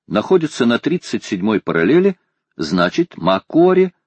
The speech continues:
отнесло на один градус к югу. Теперь, для того, чтобы попасть в столицу Новой Зеландии,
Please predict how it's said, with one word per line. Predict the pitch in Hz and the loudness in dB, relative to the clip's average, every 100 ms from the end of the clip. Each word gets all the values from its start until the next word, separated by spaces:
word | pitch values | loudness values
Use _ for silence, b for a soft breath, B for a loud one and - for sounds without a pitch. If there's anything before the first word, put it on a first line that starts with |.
| _ _ | _ _
отнесло | 98 - 123 117 - 185 | -4 0 0 0 0 2
на | 170 143 | 2 2
один | 135 131 185 | 0 0 -2
градус | 131 95 139 143 135 - - | -2 -2 -2 -2 -6 -10 -12
к | 107 | -6
югу. | 87 - - - _ _ _ _ _ _ _ _ _ _ - | -6 -6 -10 -18 _ _ _ _ _ _ _ _ _ _ -6
Теперь, | 104 80 76 71 _ _ | -4 0 -2 -4 _ _
для | 73 101 | -2 0
того, | 110 120 | 2 0
чтобы | - 101 92 87 - | -2 0 2 0 -2
попасть | 90 - 101 90 - - | -6 -2 -2 -2 -6 -20
в | |
столицу | - - 85 95 - 78 | -12 -6 -4 -4 -6 -8
Новой | 76 73 65 | -6 -6 -8
Зеландии, | 60 71 90 151 156 180 | -8 -4 -2 -2 -2 -4